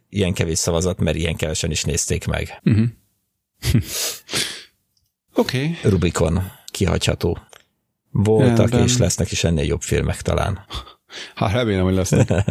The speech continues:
Speaker 2: Jó,
Speaker 1: Ja.
Speaker 2: na, akkor szerintem térjünk rá a mai adásunk fő témájára, a Moonfall című filmre.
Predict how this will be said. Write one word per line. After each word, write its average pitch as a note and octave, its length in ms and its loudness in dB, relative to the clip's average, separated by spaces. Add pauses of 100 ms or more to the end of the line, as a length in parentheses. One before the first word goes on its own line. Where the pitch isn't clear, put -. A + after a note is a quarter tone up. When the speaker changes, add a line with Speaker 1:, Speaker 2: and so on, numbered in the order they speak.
(2000)
Speaker 2:
Jó, C#3+ 200 2
Speaker 1:
Ja. G#2+ 200 4
Speaker 2:
na, F#3 220 2
akkor E3 420 0
szerintem F#3 640 0
térjünk D3 440 0
rá C3+ 140 -2
a B2+ 40 2
mai B2+ 200 2
adásunk A2 420 0
fő B2 220 0
témájára, G2 760 0
a - 60 -2
Moonfall G#2 640 0
című G2+ 320 0
filmre. G#2 680 0